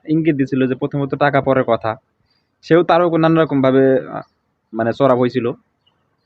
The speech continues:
তো আমরা বুঝলাম যে তার সাথে একটা সম্পর্ক খারাপের দিকে আমরা, আমাদের যাইতেছে। এদিকে তো ভিসার মেয়াদ তো শেষ হয়ে গেছে, এই কারণে আমরা ভাবলাম যে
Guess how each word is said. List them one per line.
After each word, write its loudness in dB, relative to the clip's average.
তো -2
আমরা 4
বুঝলাম 4
যে 6
তার 0
সাথে 0
একটা -4
সম্পর্ক -4
খারাপের 0
দিকে -2
আমরা, 2
আমাদের -2
যাইতেছে। -4
এদিকে 2
তো 2
ভিসার 2
মেয়াদ 2
তো 0
শেষ -4
হয়ে 2
গেছে, -4
এই 0
কারণে 2
আমরা 2
ভাবলাম 0
যে -2